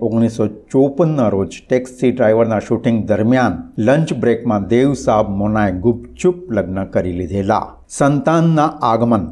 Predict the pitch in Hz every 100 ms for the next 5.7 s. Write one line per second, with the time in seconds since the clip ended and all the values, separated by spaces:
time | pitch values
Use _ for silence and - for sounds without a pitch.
0 | - 127 151 202 220 202 101 - 117 147
1 | 170 123 117 113 92 - - - - -
2 | - 135 147 196 190 135 113 104 107 107
3 | 113 120 147 147 139 127 123 - - 190
4 | 226 - 147 120 117 - 131 113 117 -
5 | - 101 120 147 196 185 139